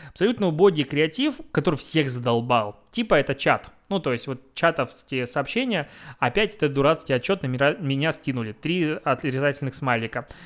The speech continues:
"Я так не сплю по ночам и вся на нервах. Как же бесит". А ей типа другой человек отвечает: "Ты умница, потерпи, скоро все будет ок". Вот это вот появляется хрень.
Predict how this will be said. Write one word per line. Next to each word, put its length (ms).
"Я 140
так 180
не 80
сплю 220
по 100
ночам 380
и 40
вся 220
на 100
нервах. 380
Как 240
же 100
бесит". 380
А 340
ей 200
типа 320
другой 280
человек 240
отвечает: 400
"Ты 80
умница, 320
потерпи, 480
скоро 320
все 160
будет 280
ок". 260
Вот 160
это 200
вот 240
появляется 1000
хрень. 520